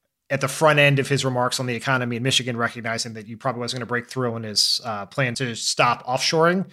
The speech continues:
uh, on the day the Woodward revelations came out. They turned around a digital ad, which is important to make sure that people who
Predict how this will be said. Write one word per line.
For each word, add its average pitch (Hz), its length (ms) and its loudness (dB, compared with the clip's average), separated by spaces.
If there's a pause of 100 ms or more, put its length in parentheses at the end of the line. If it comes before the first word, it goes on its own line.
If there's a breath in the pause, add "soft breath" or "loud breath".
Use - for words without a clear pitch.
(360 loud breath)
uh, 131 380 4
on 143 120 4
the 143 80 4
day 139 120 4
the 123 80 -2
Woodward 147 260 2
revelations 156 440 4
came 156 200 0
out. 156 280 0 (320 soft breath)
They 135 140 2
turned - 300 0
around 143 140 8
a 131 40 2
digital 135 280 4
ad, 127 140 4
which 107 80 -8
is - 80 -4
important 131 480 -6
to 135 80 -8
make 120 160 -8
sure 120 260 -2
that 113 160 -8
people 117 320 -6
who 113 580 -6